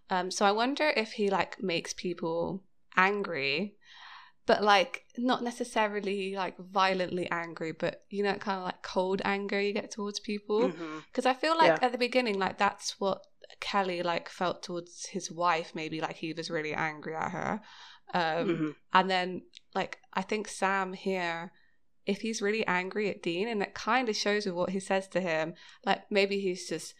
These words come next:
Speaker 1: not telling him out of spite, you know? Like,
Speaker 2: Yeah.
Speaker 1: "Oh, nothing's going on, like, you don't need to know."
Speaker 2: Mm-hmm.
Speaker 1: So,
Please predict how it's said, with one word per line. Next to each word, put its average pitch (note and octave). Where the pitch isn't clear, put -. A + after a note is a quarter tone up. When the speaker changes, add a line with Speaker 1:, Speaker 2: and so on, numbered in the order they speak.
Speaker 1:
not G3
telling F3+
him F3
out D3+
of -
spite, -
you G3+
know? F#3+
Like, F3+
Speaker 2:
Yeah. F3+
Speaker 1:
"Oh, F#3
nothing's A3
going F3+
on, E3
like, E3
you F#3
don't E3+
need D#3
to -
know." C#3+
Speaker 2:
Mm-hmm. F#3+
Speaker 1:
So, F#3